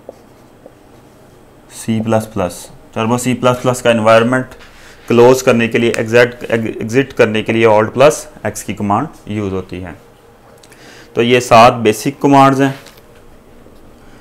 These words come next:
उसके बाद इंशाल्लाह अब next video में हम देखेंगे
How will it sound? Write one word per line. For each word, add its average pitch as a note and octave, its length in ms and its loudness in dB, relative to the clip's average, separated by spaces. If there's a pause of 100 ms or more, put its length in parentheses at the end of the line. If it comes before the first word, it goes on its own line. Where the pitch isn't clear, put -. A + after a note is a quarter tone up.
(480)
उसके B2+ 260 0
बाद C3 240 4
इंशाल्लाह B2 480 2
अब A2+ 140 0
next A#2+ 300 -2
video B2 300 -2
में B2 80 -2
हम A2 120 -2
देखेंगे A#2 440 -2